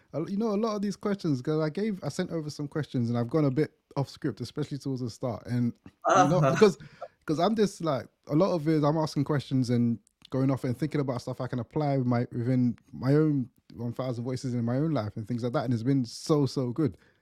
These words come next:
Speaker 1: I think even though you're talking from the perspective as a run-, restaurateur, like, the, there's
Speaker 2: Yeah.
Speaker 1: so many takeaways and parallels that you can take away and then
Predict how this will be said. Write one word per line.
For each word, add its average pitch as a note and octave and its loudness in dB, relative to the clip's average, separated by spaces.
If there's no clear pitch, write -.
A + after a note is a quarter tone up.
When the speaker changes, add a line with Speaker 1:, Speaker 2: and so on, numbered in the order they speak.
Speaker 1:
I G#2+ -8
think C3 -2
even E3+ -2
though D#3+ 0
you're D3 2
talking D3 -4
from D3 -2
the C3 -2
perspective C3+ -8
as B2 -6
a - -4
run-, B2+ -2
restaurateur, B2+ -2
like, A2+ -8
the, G#2+ -12
there's B2 -4
Speaker 2:
Yeah. - -10
Speaker 1:
so D3 4
many C3+ 2
takeaways G#2 -6
and B2 -4
parallels A#2+ -2
that G#2+ -12
you A2 -10
can A2 -14
take A2 -8
away A#2 0
and G#2+ -2
then G#2+ -4